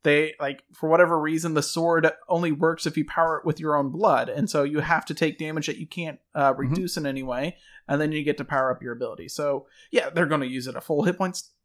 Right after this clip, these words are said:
Speaker 1: Maybe not when they're at
Speaker 2: <laughs>
Speaker 1: half hit points. Definitely not when they only have, you know, five hit points
Speaker 2: Yeah.
Speaker 1: remaining.
Speaker 2: Or they yell Leroy Jenkins first.
Speaker 1: Yeah,
Speaker 2: Um,
Speaker 1: yeah. And
Speaker 2: so
Speaker 1: so, you know, like, I like that idea for, like, building in flaws to magic items,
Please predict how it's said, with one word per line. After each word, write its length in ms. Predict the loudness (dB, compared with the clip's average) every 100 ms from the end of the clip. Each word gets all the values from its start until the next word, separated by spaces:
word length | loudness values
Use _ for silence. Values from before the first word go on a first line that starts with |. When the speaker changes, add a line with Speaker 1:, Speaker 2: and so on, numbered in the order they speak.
| -12
Speaker 1:
Maybe 360 | -10 -8 -8
not 280 | -4 -4 -2
when 120 | 0
they're 160 | 2 2
at 100 | 2
Speaker 2:
<laughs> 0 |
Speaker 1:
half 360 | 2 6 6
hit 200 | 8 6
points. 240 | 6 2 2
Definitely 480 | 4 4 6 4 6 4
not 320 | 6 6 6
when 160 | 2 4
they 100 | 2
only 200 | 2 0
have, 440 | 2 4 2 0 _ -20 -18
you 140 | -6 -2
know, 260 | 0 -2 -8 _
five 240 | -2 0
hit 160 | -2 -2
points 220 | -2 -2
Speaker 2:
Yeah. 80 | -2
Speaker 1:
remaining. 480 | -4 -6 -8 -16 -20 -4
Speaker 2:
Or 240 | 0 2
they 80 | 2
yell 260 | 4 6 6
Leroy 300 | 4 4 6
Jenkins 400 | 4 2 0 -2
first. 320 | -4 -8 -8 -10 -14 -4
Speaker 1:
Yeah, 180 | 6 6
Speaker 2:
Um, 200 | 8 2 0
Speaker 1:
yeah. 140 | -4 -4 -4 0
And 120 | 8
Speaker 2:
so 60 | 10 10
Speaker 1:
so, 20 | 6
you 100 | 4
know, 160 | 6
like, 220 | 6 6 4
I 60 |
like 180 | 2 4
that 140 | 6
idea 320 | 6 6 2 0
for, 180 | -2
like, 300 | 2 2 2
building 340 | -2 0 0 -2
in 140 | -4
flaws 440 | -4 2 6 4 2
to 100 | -6
magic 420 | -2 0 0 -4
items, 460 | -4 -4 -6 -8